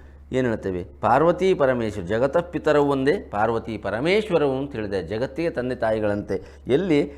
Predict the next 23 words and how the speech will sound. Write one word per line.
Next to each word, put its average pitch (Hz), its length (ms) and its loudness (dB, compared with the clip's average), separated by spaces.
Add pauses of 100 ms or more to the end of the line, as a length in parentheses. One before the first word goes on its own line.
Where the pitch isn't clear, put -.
(140)
ಆ 98 80 2
ಒಂದು 110 200 0
ಪಾರ್ವತಿಯ 131 560 2 (220)
ಮತ್ತೆ 107 320 -4
ಸಹಿತವಾದಂಥ 139 720 2 (460)
ಏನು 107 200 -2
ಈಶ್ವರನ 139 500 0
ದೇವಸ್ಥಾನ 117 480 0
ಇದೆ, 101 280 -2
ಅಲ್ಲಿ 110 320 -8
ಹೋಗಿ 139 260 -4
ಒಂದು 107 200 -2
ಅರ್ಚನೆಯನ್ನು 110 460 -6
ಮಾಡಿ, 104 340 -4 (100)
ಒಂದು 104 120 -8
ಸ್ವಲ್ಪ 147 300 -6
ರೀತಿಯಾಗಿ 113 560 0
ಒಂದು 107 200 -6
ಪ್ರದಕ್ಷಿಣೆಯನ್ನು 123 600 -6
ಮಾಡಿ, 113 220 -4
ಒಂದು 107 200 -4
ಹತ್ತು 123 320 -6
ನಿಮಿಷ, 143 260 -2